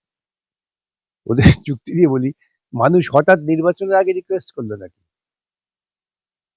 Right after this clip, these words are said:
কিছু বলে লাভ আছে? সেই ষোলো বিঘা জমিতে আমরা একটা চক্ষু শিবির কেন্দ্র করেছি, আমাদের তো কোনো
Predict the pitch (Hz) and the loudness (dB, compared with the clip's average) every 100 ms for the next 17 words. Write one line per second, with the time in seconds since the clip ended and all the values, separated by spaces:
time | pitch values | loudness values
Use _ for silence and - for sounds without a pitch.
0 | _ _ _ _ _ _ _ - 120 147 | _ _ _ _ _ _ _ -20 -14 -6
1 | 151 139 135 160 165 175 151 143 135 139 | -2 2 2 2 0 -4 -4 -10 -12 -8
2 | 139 143 160 151 156 170 185 165 147 170 | -6 0 0 0 -2 -2 0 -2 2 2
3 | 170 - _ _ _ _ 131 147 - 143 | 2 0 _ _ _ _ -6 -6 -2 -6
4 | _ 170 151 156 160 165 170 170 165 170 | _ -10 -4 -2 -2 0 0 0 -2 -4
5 | 175 - 208 226 - 143 156 160 160 165 | -4 -8 -12 -12 -8 -2 -2 -2 -6 -6
6 | 160 | -6